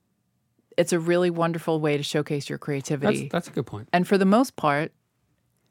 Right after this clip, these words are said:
Speaker 1: everybody can cook or learn how to cook, thanks to people like you and people like Martha and Rachel Ray, et cetera. There are more ways to learn how to cook.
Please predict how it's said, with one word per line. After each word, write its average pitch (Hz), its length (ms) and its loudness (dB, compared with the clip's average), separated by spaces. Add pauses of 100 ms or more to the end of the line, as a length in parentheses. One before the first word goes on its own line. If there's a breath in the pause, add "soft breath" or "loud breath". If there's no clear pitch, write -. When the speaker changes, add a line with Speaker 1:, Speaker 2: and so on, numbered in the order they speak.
(260)
Speaker 1:
everybody 202 400 4
can 160 220 -4
cook - 440 -4
or 160 160 2
learn 175 220 0
how 156 140 0
to 131 60 -6
cook, - 380 -12
thanks 139 300 -6
to - 80 -10
people 139 260 -6
like 127 220 -10
you 190 280 4
and 147 120 -4
people 135 240 -6
like 127 180 -8
Martha 165 600 2
and 131 200 -4
Rachel - 300 -8
Ray, 170 260 2
et 170 120 -6
cetera. 160 420 0 (1300 loud breath)
There 175 140 4
are 170 40 4
more 170 240 2
ways 156 240 2
to 160 100 -4
learn 185 280 6
how 170 100 2
to 147 60 -4
cook. - 360 -4